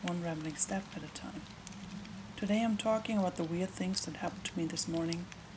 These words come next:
about finding a deep-seated belief in energy and the universe, and which actions to choose to build satisfying success.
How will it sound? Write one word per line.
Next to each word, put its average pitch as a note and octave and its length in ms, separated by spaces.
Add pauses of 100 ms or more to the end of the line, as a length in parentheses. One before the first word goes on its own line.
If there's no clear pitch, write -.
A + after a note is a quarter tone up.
(100)
about F3 220
finding G#3 440
a F#3 40
deep-seated G3 580
belief F#3 380
in E3+ 140
energy E3+ 440
and D#3+ 140
the D#3+ 60
universe, E3 600 (420)
and G3 120
which F#3+ 240
actions A3+ 440
to - 100
choose F#3+ 500 (280)
to - 80
build E3 260
satisfying D#3 600
success. - 640